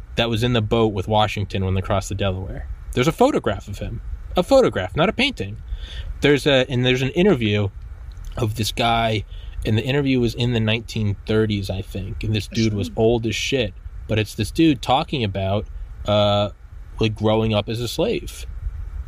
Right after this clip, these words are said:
Speaker 1: under,
Speaker 2: Yeah.
Speaker 1: um, who was the, who was the, who was the gun-, supposed to be the president of the Confederacy? What was his name?
Speaker 2: Jefferson Davis.
Speaker 1: Yes. Yeah. Massa Davis.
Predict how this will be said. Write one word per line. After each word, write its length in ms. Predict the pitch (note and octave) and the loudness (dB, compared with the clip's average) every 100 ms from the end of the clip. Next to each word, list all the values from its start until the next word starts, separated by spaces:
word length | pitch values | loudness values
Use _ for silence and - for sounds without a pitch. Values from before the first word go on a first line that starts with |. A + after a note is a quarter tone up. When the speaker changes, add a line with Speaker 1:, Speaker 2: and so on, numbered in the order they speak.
| - | -4
Speaker 1:
under, 360 | A2 A2+ A2 A2 | 0 4 4 6
Speaker 2:
Yeah. 220 | G#2+ G#2+ | 6 4
Speaker 1:
um, 220 | G#2+ A2+ - - | 2 -2 -4 2
who 80 | D#3+ | 4
was 160 | F3+ | 4
the, 180 | - C#3+ - | 2 0 2
who 100 | D#3+ | 2
was 140 | F3 | 2
the, 80 | E3+ - - | 0 -4 -2
who 120 | - | 4
was 160 | F#3+ E3+ | 4 4
the 180 | D3+ C3+ | 0 2
gun-, 240 | C#3+ C3+ | 2 0
supposed 320 | - C3+ C#3+ | -2 0 0
to 40 | - | 0
be 80 | C3 | -2
the 100 | A#2+ | 0
president 580 | B2+ B2 B2+ B2+ C3 | 0 0 2 0 0
of 180 | B2 A#2 | -2 0
the 140 | A#2+ A2 | 2 0
Confederacy? 840 | A2+ - A#2+ B2 B2 - C3+ A#2+ - - - - - | 0 -2 0 2 0 0 -2 -2 -8 -10 -10 -12 -6
What 100 | C3 | 0
was 120 | C3+ | 0
his 140 | C3+ C3+ | 0 0
name? 320 | C#3 C#3 C3+ | 0 0 0
Speaker 2:
Jefferson 440 | - B2 C3 B2+ | 0 0 0 2
Davis. 280 | B2+ B2+ A2+ | 4 2 4
Speaker 1:
Yes. 400 | B2+ G#2+ - - - - - | 2 2 -2 -10 -12 -12 -2
Yeah. 180 | - A2+ - - - - | 2 2 -2 -20 -12 0
Massa 300 | A2+ A#2 D3 | 2 2 0
Davis. 600 | D3+ A3 A#2+ - - | 2 2 0 -6 -6